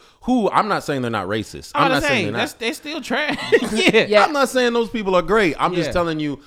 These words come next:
Speaker 1: those people are the ones who are, put it like this, I'd be, I would be doing a, even if they end in the same places, I would be not an honest broker if I said that everybody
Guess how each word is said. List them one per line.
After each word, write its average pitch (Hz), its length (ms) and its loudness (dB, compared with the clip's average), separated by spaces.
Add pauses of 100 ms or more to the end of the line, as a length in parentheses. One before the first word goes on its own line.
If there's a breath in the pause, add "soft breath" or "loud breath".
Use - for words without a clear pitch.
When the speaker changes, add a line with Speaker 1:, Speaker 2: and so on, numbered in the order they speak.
(160 soft breath)
Speaker 1:
those 156 320 2
people 156 300 0
are 131 160 4
the 123 100 -2
ones 120 540 -4 (400)
who 143 200 -4
are, 117 280 2 (160)
put 220 120 2
it 202 40 6
like 170 220 6
this, 147 240 0 (100)
I'd 147 220 4
be, 139 300 0 (160)
I 127 160 2
would 143 240 -4
be 123 420 -2
doing 131 480 -6
a, 110 600 -6 (200)
even 190 260 0
if 160 220 2
they 127 180 2
end 135 320 0
in 123 140 0
the 113 60 -2
same 113 280 -4
places, 107 480 -4
I 101 140 -2
would 101 220 -6
be 98 400 -4 (240 soft breath)
not 117 280 -4
an 107 120 -10
honest 92 360 -6
broker 92 460 -4
if - 180 -10
I 92 200 -6 (200)
said 101 340 -6
that 90 220 -12
everybody 95 880 -6